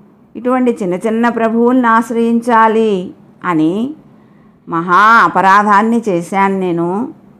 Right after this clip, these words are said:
అయ్యో" అని తమని తమే నిందించుకుంటున్నారు.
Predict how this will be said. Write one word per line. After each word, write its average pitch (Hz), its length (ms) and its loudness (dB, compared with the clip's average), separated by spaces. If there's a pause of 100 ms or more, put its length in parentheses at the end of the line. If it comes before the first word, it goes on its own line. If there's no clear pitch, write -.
(680)
అయ్యో" 185 720 -2 (720)
అని 185 580 -2 (360)
తమని 214 300 0
తమే 202 400 -2
నిందించుకుంటున్నారు. 185 1120 -4